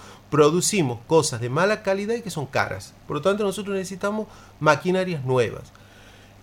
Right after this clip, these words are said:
Y si nosotros mantenemos los niveles de aislamiento que tenemos actualmente, comprar esas máquinas es caro, es muy caro. Nosotros necesitamos incorporar capital sobre la base de acuerdos comerciales que los hagan más baratos,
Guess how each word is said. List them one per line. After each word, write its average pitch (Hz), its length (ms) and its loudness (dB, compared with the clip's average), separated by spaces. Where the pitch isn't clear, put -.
Y 226 140 4
si 214 120 0
nosotros 247 400 -2
mantenemos 185 600 2
los 127 120 -4
niveles 165 420 -2
de 139 120 0
aislamiento 160 720 0
que 117 80 -6
tenemos 156 400 -2
actualmente, 156 480 -4
comprar 175 460 0
esas 202 180 -6
máquinas 196 340 -4
es 180 60 -12
caro, 180 380 0
es 143 140 -2
muy 202 300 -2
caro. 107 380 -6
Nosotros 175 280 -2
necesitamos 175 640 0
incorporar 139 760 -2
capital 220 600 -4
sobre 165 560 4
la 143 80 0
base 156 400 0
de 120 140 -4
acuerdos 180 460 -2
comerciales 190 560 -2
que 170 120 -4
los 135 140 -4
hagan 135 260 0
más 127 180 -2
baratos, 113 460 -4